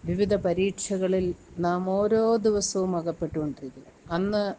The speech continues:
ഏഹ്, യാക്കോബ് അപ്പോസ്തലനത് അന്ന് പാർക്കുന്ന വിശ്വാസികളെ അ-, അഭിസംബോധന ചെയ്ത് എഴുതിയെങ്കിൽ,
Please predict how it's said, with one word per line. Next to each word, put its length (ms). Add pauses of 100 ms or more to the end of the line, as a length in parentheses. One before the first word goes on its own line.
(560)
ഏഹ്, 300
യാക്കോബ് 420
അപ്പോസ്തലനത് 840 (580)
അന്ന് 260
പാർക്കുന്ന 500
വിശ്വാസികളെ 960 (420)
അ-, 180 (260)
അഭിസംബോധന 720
ചെയ്ത് 320
എഴുതിയെങ്കിൽ, 560